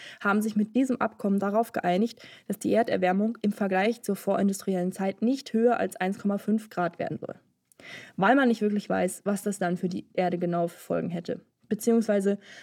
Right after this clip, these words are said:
weil die Konsequenzen, die man schon vorher vorhersagen kann, eher, um es vorsichtig auszudrücken, ungemütlich sind. Die Einhaltung des eins Komma fünf Grad Ziels ist also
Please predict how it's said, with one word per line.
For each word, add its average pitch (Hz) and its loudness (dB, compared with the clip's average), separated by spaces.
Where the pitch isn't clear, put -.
weil 208 6
die 208 2
Konsequenzen, 202 0
die 185 -2
man 185 2
schon 180 -2
vorher 226 2
vorhersagen 180 0
kann, 190 -2
eher, 226 4
um 226 6
es 240 4
vorsichtig 208 2
auszudrücken, 185 -2
ungemütlich 220 4
sind. - -10
Die - -2
Einhaltung 247 2
des 214 -2
eins 208 -2
Komma 208 0
fünf 185 -2
Grad 175 0
Ziels 196 0
ist - -12
also 175 0